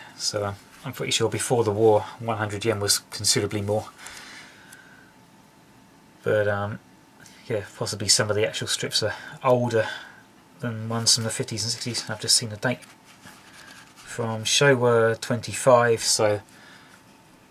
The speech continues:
that would have been, uh, nineteen fifty, actually, yeah. Yes, it's from nineteen fifty, and it appears to be book number seven. Right, so yeah, Blondie from nineteen fifty,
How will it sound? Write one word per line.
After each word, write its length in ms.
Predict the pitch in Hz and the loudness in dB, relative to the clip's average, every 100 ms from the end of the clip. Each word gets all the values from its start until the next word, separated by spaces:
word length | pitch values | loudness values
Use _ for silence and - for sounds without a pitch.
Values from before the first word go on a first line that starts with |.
| _ - - | _ -20 -8
that 180 | - - | -6 -2
would 100 | 110 | -4
have 120 | 107 | 0
been, 640 | 117 113 110 110 110 110 | 0 0 0 -4 -4 -4
uh, 180 | 110 107 | -2 0
nineteen 380 | 110 127 123 113 | 2 2 2 -2
fifty, 400 | - 170 113 95 | -2 -4 -6 -10
actually, 340 | - - 131 - - - | -10 -8 -8 -8 -16 -14
yeah. 180 | 131 110 - - - - - - - - - - - - - _ - - - - | -8 -8 -8 -20 -20 -20 -20 -20 -20 -20 -20 -20 -20 -20 -20 _ -20 -20 -12 -2
Yes, 200 | 117 - | 0 2
it's 180 | - | 0
from 240 | 107 107 101 | -2 -6 -6
nineteen 320 | 117 113 110 | -4 -4 -4
fifty, 320 | 101 147 - 101 | -2 -2 -2 -4
and 120 | 107 | -4
it 80 | - | -2
appears 180 | 113 | -2
to 80 | - | -2
be 60 | 110 | -4
book 280 | - 131 120 | -2 -2 -2
number 160 | 107 | 0
seven. 340 | 107 - 110 101 - - - - - - - - - - - - - - - | 4 6 4 0 -8 -10 -14 -14 -18 -18 -20 -20 -20 -20 -20 -20 -20 -20 -8
Right, 160 | 123 110 | 0 2
so 140 | - | 2
yeah, 220 | 110 104 95 - - - - - - - - - - - - - - - - | 0 -2 -4 -10 -14 -14 -12 -12 -12 -20 -20 -20 -20 -18 -10 -10 -10 -16 -4
Blondie 400 | 123 123 117 110 | 0 0 0 -2
from 240 | - 113 | 0 2
nineteen 360 | 113 117 120 110 | 2 2 2 0
fifty, 280 | - - | -2 -2